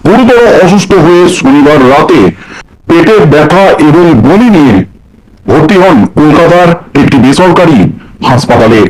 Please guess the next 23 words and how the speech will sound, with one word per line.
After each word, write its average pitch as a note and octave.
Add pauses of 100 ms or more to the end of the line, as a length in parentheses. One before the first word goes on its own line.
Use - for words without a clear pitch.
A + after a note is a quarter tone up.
(540)
সেখানে A3 (200)
চিকিৎসা G#3
চলছিল D#3+ (140)
তার C3+ (200)
কদিন C3+
ধরেই, A2 (460)
কিন্তু G#3 (380)
ধীরে E3+
ধীরে D3+ (420)
অবস্থার F#3 (240)
অবনতি A#3
হচ্ছিল G3 (880)
এবং F#3+ (580)
মাল্টি D#3+ (240)
অর্গান D3+ (120)
ফেলিওরের C3
দিকে D#3
চলে E3+
যাচ্ছিলেন C3+ (440)
প্রাক্তন F3+
বিচারপতি C#3 (100)
অভিজিৎ A2+
গঙ্গোপাধ্যায়। G#2+